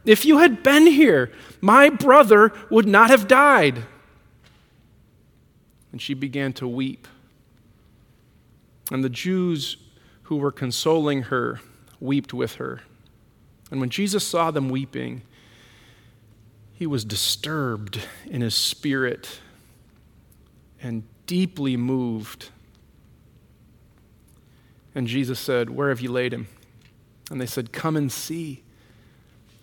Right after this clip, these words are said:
And Jesus began to weep. When he came to the tomb, some said, "See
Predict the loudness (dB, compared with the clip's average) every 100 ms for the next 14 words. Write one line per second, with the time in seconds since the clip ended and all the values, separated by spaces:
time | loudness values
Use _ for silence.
0 | _ -14 -12 -12 -10 -8 -8 -8 -12 -16
1 | -18 -20 -20 _ _ _ _ _ _ _
2 | _ _ -16 -14 -10 -10 -10 -12 -16 -14
3 | -14 -16 -20 -20 _ _ _ _ _ _
4 | _ _ _ _ _ _ _ _ _ _
5 | _ _ _ _ _ _ _ _ _ _
6 | _ _ _ _ _ _ _ _ _ _
7 | _ _ _ _ _ _ _ _ _ _
8 | _ _ -12 -10 -6 -4 -2 -2 -4 -8
9 | -18 _ _ _ _ _ _ -16 -16 -8
10 | -4 -4 -4 -4 -8 -16 _ _ _ _
11 | _ _ _ _ _ _ _ -20 -16 -6
12 | -2 -2 -4 -8 -8 -8 -6 -8 -12